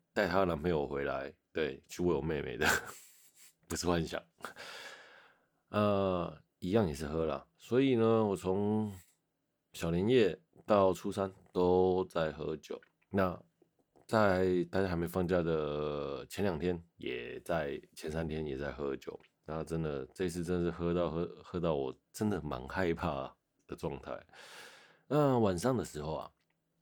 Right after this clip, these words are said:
在初三晚上的时候，已经，其实初三没有喝很多，但是初三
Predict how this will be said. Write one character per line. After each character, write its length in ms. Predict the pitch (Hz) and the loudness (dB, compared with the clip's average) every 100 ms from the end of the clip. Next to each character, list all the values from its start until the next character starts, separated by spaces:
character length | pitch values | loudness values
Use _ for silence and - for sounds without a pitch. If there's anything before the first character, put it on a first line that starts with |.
| _ _ _ _ | _ _ _ _
在 240 | - 104 | -4 -4
初 200 | 87 95 | -4 -6
三 160 | 101 104 | -8 -6
晚 140 | 80 | -6
上 180 | 69 85 | -6 -6
的 120 | 78 | -6
时 100 | 71 | -8
候， 280 | 78 69 53 - | -8 -8 -12 -16
已 140 | - 80 | -12 -8
经， 1000 | 90 104 107 107 107 107 107 107 107 110 113 | -4 -2 0 -2 -2 -4 -4 -8 -10 -12 -16
其 180 | - 113 | -2 -2
实 60 | 110 | 2
初 80 | |
三 100 | 131 | 4
没 120 | 123 90 | 6 4
有 120 | 71 | 2
喝 60 | |
很 160 | 82 73 | -2 -4
多， 220 | 71 73 | -8 -8
但 140 | 80 101 | -4 -4
是 60 | 95 | -2
初 180 | 98 | -4
三 240 | 92 95 | 0 0